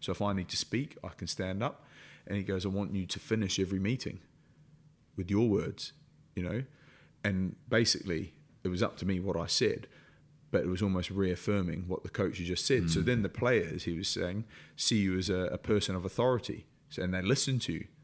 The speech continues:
Speaker 1: which is, it's like deeply rooted psychological
Speaker 2: Mm.
Speaker 1: stuff, but just little things like that. You know, I had people helping me improve the whole time, whether it be rugby, physically, S and C,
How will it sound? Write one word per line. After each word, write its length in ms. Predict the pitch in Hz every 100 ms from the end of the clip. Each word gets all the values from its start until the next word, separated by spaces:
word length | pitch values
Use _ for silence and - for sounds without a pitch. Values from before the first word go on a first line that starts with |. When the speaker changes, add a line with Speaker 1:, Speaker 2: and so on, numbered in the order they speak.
| - -
Speaker 1:
which 260 | - 107 -
is, 180 | 104 - -
it's 320 | 123 120 -
like 260 | 110 104
deeply 480 | - 139 - - 101
rooted 420 | 92 113 104 98
psychological 640 | - 107 95 90 104 101 95
Speaker 2:
Mm. 80 | 90
Speaker 1:
stuff, 360 | 87 127 - -
but 180 | 101 - - - - -
just 220 | 170 -
little 160 | 139 104
things 280 | 107 98
like 160 | 92 69
that. 240 | 131 175
You 80 | 101
know, 180 | 95 90
I 200 | - 110
had 200 | 101 98
people 340 | - 110 104 90
helping 420 | 110 123 - 98
me 180 | 92 90
improve 580 | 90 117 127 98 - - - - - -
the 120 | 90
whole 220 | 107 98
time, 400 | 92 117 107 92
whether 220 | 95 92
it 80 | 78
be 100 | 90
rugby, 500 | 92 107 113 110 107
physically, 600 | 98 - 98 101 - 95
S 160 | 107 113
and 100 | 90
C, 380 | - 107 98